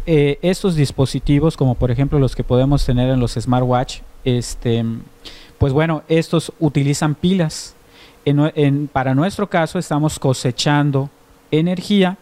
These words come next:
y estamos eliminando el uso de baterías que son altamente contaminantes.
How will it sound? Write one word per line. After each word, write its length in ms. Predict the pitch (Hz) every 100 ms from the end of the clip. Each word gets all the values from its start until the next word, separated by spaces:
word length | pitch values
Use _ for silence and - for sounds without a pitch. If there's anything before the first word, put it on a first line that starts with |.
| _ _ _
y 60 | 151
estamos 500 | - 160 160 170 160
eliminando 720 | 131 131 131 135 139 143 151
el 120 | 123
uso 240 | 131 - 143
de 80 |
baterías 520 | 127 117 120 123 135 -
que 80 |
son 200 | 127 131
altamente 500 | 123 120 123 120 113
contaminantes. 840 | 120 113 101 - - - - -